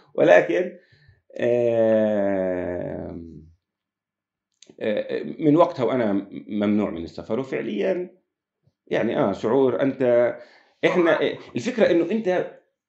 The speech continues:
كفلسطيني عايش بالضفة الغربية أو كفلسطيني في فلسطين التاريخية، أنت، مع، آسف على استخدام كلمة فلسطين التاريخية، كفلسطيني في، موجود في فلسطين، بتحس إنك بسجن،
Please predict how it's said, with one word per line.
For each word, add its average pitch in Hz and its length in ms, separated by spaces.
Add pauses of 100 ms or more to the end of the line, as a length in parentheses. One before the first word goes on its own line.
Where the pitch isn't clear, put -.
(100)
كفلسطيني 143 600
عايش 143 180
بالضفة 123 280
الغربية 120 560
أو 139 440 (280)
كفلسطيني 131 760
في 113 140
فلسطين 110 440
التاريخية، 117 760
أنت، 135 500 (680)
مع، 92 260
آسف - 200
على 78 60
استخدام 90 300
كلمة 87 180
فلسطين 87 340
التاريخية، 87 360
كفلسطيني 113 760 (340)
في، 120 80
موجود 113 360
في 131 80
فلسطين، 98 720 (540)
بتحس 131 400
إنك 123 200
بسجن، 90 440